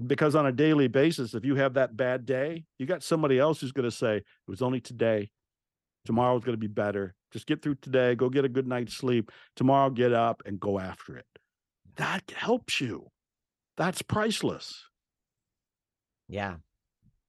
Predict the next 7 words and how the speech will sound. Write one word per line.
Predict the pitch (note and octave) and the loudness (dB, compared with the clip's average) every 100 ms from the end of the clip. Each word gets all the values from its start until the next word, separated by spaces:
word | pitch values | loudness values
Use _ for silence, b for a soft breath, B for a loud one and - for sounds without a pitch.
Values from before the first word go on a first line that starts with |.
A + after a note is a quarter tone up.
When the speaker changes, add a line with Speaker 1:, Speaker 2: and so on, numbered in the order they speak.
| _ - | _ -10
Speaker 2:
Thank | B2 | -8
you | C3+ | -8
for | C3+ | -12
sharing | G#2+ A#2 A2 A2+ | -10 -4 -4 -4
that. | G#2 F#2+ F2 _ b b _ - | -4 -4 -6 _ b b _ -6
And, | C#3+ C#3+ C#3+ | -2 -2 -2
uh, | D3 C#3+ | -2 0